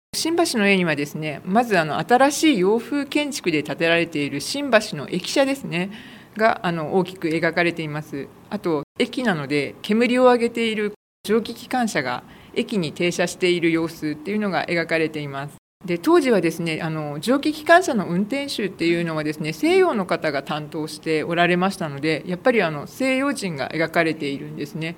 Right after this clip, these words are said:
よく見ていただくと、ひげを生やしている西洋の方が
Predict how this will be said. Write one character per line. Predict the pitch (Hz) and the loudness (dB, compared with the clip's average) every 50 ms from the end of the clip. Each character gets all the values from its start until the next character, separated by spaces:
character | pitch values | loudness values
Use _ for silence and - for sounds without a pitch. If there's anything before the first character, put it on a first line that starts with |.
| - - | -10 -8
よ | - 269 | -6 -4
く | 285 - 302 | -2 -2 -2
見 | 262 254 247 | -2 -2 0
て | - 226 | 0 0
い | 202 | 2
た | - 180 | 2 2
だ | 165 160 160 | 2 0 -2
く | - - | -2 -4
と、 | - 175 156 117 101 - - - | -4 -4 -4 -4 -6 -12 -16 -16
ひ | - - 196 | -12 -10 -4
げ | 180 202 208 | 0 2 4
を | 220 220 | 4 4
生 | 220 214 | 2 2
や | 220 226 | 2 0
し | 226 - - - - - - | 0 -4 -12 -18 -20 -8 -4
て | 165 | -2
い | 160 156 | -2 -2
る | 135 147 143 143 - - - | -2 -4 -6 -6 -10 -18 -20
西 | - - 226 208 | 0 6 6 8
洋 | 190 175 | 8 6
の | 160 160 156 | 4 0 0
方 | 151 151 - 160 139 | 0 0 2 0 2
が | 147 143 131 95 | 2 2 0 0